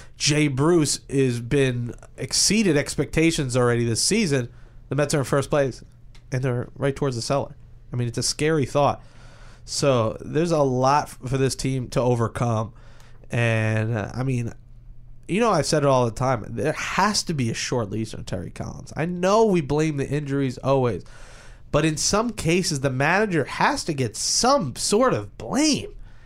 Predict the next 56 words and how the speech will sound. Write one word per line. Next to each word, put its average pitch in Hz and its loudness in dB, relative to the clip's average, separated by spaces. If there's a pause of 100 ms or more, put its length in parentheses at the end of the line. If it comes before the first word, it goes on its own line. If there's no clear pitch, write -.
(380)
And 190 0
I'm - -8
not 302 0
saying 233 0
this 180 2
is 160 2
all 175 6
his 156 2
fault. 127 2
There's 156 2
been 180 -2
some 170 0
times 165 0
this 151 -2
season 156 0
it 151 2
has 156 2
been. - -10
In 110 -10
past 135 0
season, 143 -4 (320)
of - -20
course, 156 0
it 151 2
has 165 4
been. 113 -6 (220)
And 135 -6
I've 131 0
tallied 151 2
a - -2
couple 143 -2
times 123 -2
already. 117 -2 (280)
I 139 -4
kinda 135 0
took 123 -4
a 120 -4
break 117 -2
from 113 -8
tallying, 117 0 (560)
uh, 113 2
a 110 -2
couple 113 0
of 107 0
the 131 0
issues, 117 -2
but 120 -4
there 127 2
have 135 0
been 131 -2
a 127 -4
couple 131 -2
times, 131 0
like 110 0
when 110 -2
he 113 -2